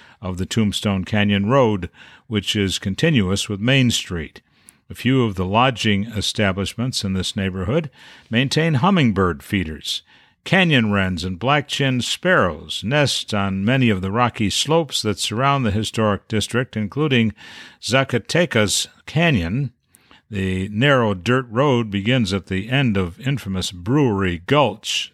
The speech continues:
to that canyon, and rock wrens are commonly seen further south along the southern edge of the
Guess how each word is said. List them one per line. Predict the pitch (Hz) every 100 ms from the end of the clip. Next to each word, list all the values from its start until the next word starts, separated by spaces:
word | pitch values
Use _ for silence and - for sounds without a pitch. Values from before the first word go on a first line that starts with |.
| _
to | - 95
that | 95 90 - -
canyon, | 101 90 98 131 - - - - - -
and | 127 123 123 117
rock | 190 170 120
wrens | 117 92 85 -
are | -
commonly | - 127 117 104 104
seen | - 127 117 107
further | - 139 120 110
south | - 151 131 107
along | 104 107 110 104
the | 95
southern | - 143 117 110
edge | 139 139 113 98
of | 101 95
the | 98 101